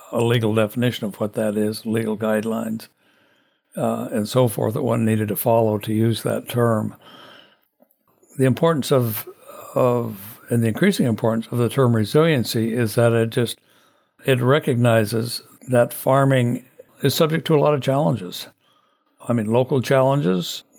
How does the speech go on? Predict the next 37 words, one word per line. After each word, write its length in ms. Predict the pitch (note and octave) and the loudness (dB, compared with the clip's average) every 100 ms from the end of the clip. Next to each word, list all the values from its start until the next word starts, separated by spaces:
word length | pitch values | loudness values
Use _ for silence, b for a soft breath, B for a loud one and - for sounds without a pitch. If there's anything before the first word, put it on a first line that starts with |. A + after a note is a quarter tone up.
| - | -8
that, 240 | - A3 - - _ _ _ _ - | -6 -6 -10 -20 _ _ _ _ -6
you 120 | A2+ | -4
know, 160 | G#2+ B2+ | -2 -2
again, 220 | A#2 A#2+ | 0 2
might 180 | A2+ A2 | 2 2
have 180 | A2+ | 0
to 60 | - | 0
do 160 | A2+ A2 | -2 0
with 120 | G2 | 0
drought, 360 | A2+ A#2+ D3+ | 2 4 2
or 180 | G#2 G#2+ | 0 -2
might 200 | G#2 G2+ | -2 -2
have 180 | G#2+ G#2 | -4 -4
to 80 | A2+ | -2
do 120 | A2+ | 0
with 160 | G#2+ A2 | -2 -4
excessive 480 | - B2 A2+ B2 | -6 -4 -4 -4
rainfall, 600 | A#2 B2+ B2+ A#2+ C#3 D3+ D3 | -2 0 0 0 2 4 2
or 140 | G#2+ | 2
might 180 | A2+ G#2+ | 0 -2
have 160 | A2+ | -2
to 80 | G2+ | -4
do 160 | G#2+ A2+ | -6 -4
with 320 | G#2 G2+ - b b b b b _ | -4 -8 -12 b b b b b _
severe 460 | - A#2+ A#2+ B2 | -4 -2 2 2
winters, 640 | B2 D3 D#3 E3 D#3+ D3+ - | 4 2 2 2 2 0 -4
or 240 | G2 G2 | -6 -4
lack 300 | A#2 C#3+ D3+ | 0 0 0
of 120 | C#3 | -2
snow, 300 | - D3+ D#3+ | 0 2 4
or 160 | D3 - | 2 0
too 200 | - B2+ | -2 0
much 220 | B2 B2 | 0 -4
snow, 340 | - F#3 E3 | -2 0 2
whatever 320 | D3+ A2+ A#2+ A#2+ | 2 2 2 0
it 80 | |
is. 320 | C#3+ D#3+ D3 | 2 0 0